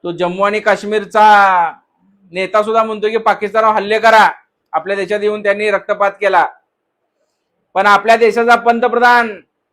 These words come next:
आणि गृहमंत्री बिहारमधल्या राजकारणामध्ये गुंतलेले आहेत.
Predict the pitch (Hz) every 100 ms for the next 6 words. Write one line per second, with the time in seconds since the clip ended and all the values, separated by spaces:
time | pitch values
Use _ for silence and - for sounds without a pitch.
0 | 180 208 208 226 240 240 226 254 240 190
1 | - _ _ _ _ _ _ _ _ _
2 | 151 185 220 233 240 233 240 226 233 240
3 | 240 240 240 233 214 208 214 208 180